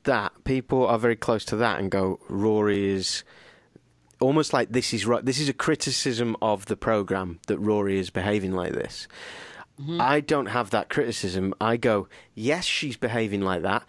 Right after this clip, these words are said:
Speaker 1: That's the point of the story." That's
Speaker 2: Mm-hmm.
Speaker 1: where, where she is at in life, is where those of us who, I, I, I, uh, had a dream to be a theatre director and then a radio presenter. I achieved those things.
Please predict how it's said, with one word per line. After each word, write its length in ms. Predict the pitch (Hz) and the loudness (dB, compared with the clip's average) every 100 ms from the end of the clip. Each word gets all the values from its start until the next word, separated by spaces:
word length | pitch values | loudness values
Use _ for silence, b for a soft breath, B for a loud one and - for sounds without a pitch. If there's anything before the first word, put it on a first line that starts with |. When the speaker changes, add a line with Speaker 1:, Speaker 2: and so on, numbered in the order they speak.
| B B | B B
Speaker 1:
That's 400 | 95 113 147 - | -6 -4 -2 -4
the 140 | - 143 | -2 -4
point 460 | - 143 131 113 127 | -2 -2 -2 -2 -6
of 140 | 110 | -4
the 100 | 117 | -4
story." 720 | - 127 123 117 98 - - _ _ _ | -2 0 2 2 0 -4 -10 _ _ _
That's 180 | 143 208 | 0 2
Speaker 2:
Mm-hmm. 100 | 175 | 4
Speaker 1:
where, 200 | 139 131 - | 4 4 2
where 300 | 127 139 143 | 2 4 2
she 280 | - 147 131 | 2 2 2
is 120 | 123 | 2
at 180 | 151 - | 0 2
in 160 | 113 | 0
life, 560 | 101 92 95 127 - - B B B B - | 0 0 -2 -4 -8 -18 B B B B -4
is 160 | 120 | 0
where 200 | 139 135 | 2 2
those 360 | 123 139 147 143 | 4 2 2 0
of 120 | 131 | 0
us 200 | 139 - | 0 0
who, 280 | 131 123 113 B B B - | 0 0 0 B B B 0
I, 220 | 170 - | 0 2
I, 300 | 160 170 160 - - | 2 2 2 -2 -4
I, 300 | 123 151 143 - - 76 | 0 2 0 -4 -8 -4
uh, 240 | 113 113 107 - | 2 2 2 0
had 200 | 120 107 | -2 -2
a 40 | |
dream 540 | 101 113 120 135 143 - | 0 2 2 0 -2 -2
to 140 | - 110 | -6 -2
be 200 | 113 104 | 0 0
a 40 | |
theatre 480 | 95 - - 120 113 | 0 -6 0 2 2
director 640 | 110 117 123 - - 127 120 | 2 0 0 -2 -2 0 2
and 160 | 104 | 2
then 160 | 98 95 | 0 0
a 120 | 92 | 2
radio 400 | 101 113 120 117 | 2 2 2 0
presenter. 440 | - 110 117 - - | 0 -2 -2 -2 0
I 80 | 104 | 0
achieved 500 | - - 120 202 - | 0 0 0 -2 0
those 240 | 208 - | -2 0
things. 240 | 117 123 | -2 -4